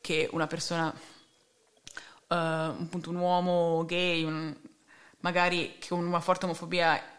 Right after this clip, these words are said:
interiorizzata poi ha difficoltà a trovare partner perché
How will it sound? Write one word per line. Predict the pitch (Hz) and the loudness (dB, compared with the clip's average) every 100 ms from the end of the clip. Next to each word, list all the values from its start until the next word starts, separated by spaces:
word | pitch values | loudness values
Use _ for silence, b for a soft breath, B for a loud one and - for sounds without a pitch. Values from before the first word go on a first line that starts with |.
| - | -12
interiorizzata | 185 185 175 190 202 208 | -6 -2 -2 2 2 2
poi | 190 175 | 4 4
ha | |
difficoltà | 156 - 175 170 | 2 -4 -6 -4
a | |
trovare | 180 175 | 0 0
partner | 180 170 180 196 185 | 4 2 2 -2 -4
perché | 170 - 165 147 | -8 -6 -4 -4